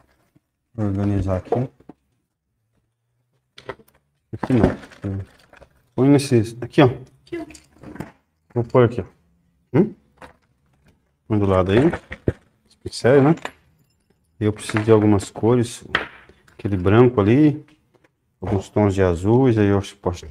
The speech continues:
Speaker 1: pode deixar aí. Marianápolis também. Esse azul aí. Laranja também vou precisar. Enquanto isso aí, nós estamos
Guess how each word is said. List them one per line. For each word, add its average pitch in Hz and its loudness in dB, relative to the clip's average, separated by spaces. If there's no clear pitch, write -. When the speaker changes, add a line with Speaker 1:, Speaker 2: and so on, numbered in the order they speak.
Speaker 1:
pode 101 -12
deixar 104 -6
aí. 113 -2
Marianápolis 110 0
também. 131 -4
Esse - -12
azul 95 -4
aí. 123 -4
Laranja 110 4
também 110 2
vou 117 2
precisar. 107 -2
Enquanto 143 4
isso 151 6
aí, 139 8
nós 160 8
estamos 165 6